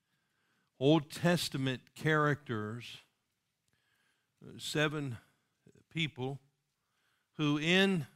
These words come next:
a critical time in their youth or in their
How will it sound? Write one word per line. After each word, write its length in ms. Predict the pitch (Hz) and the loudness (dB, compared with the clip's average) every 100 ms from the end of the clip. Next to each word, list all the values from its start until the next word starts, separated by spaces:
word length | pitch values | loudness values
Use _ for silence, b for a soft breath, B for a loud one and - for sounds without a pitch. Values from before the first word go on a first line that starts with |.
| _ _ _ 120 | _ _ _ -16
a 60 | |
critical 400 | - 180 170 170 | -2 2 2 0
time 640 | - 160 151 151 170 180 151 _ _ _ _ _ _ _ _ _ _ | 0 6 8 8 6 2 -8 _ _ _ _ _ _ _ _ _ _
in 280 | - 156 151 | -4 0 4
their 180 | 139 135 | 6 6
youth 640 | 135 170 180 190 - - | 6 6 6 4 0 -10
or 260 | 151 131 135 | -6 -2 0
in 260 | 139 143 139 | 0 -2 0
their 360 | 135 131 117 | 2 2 -2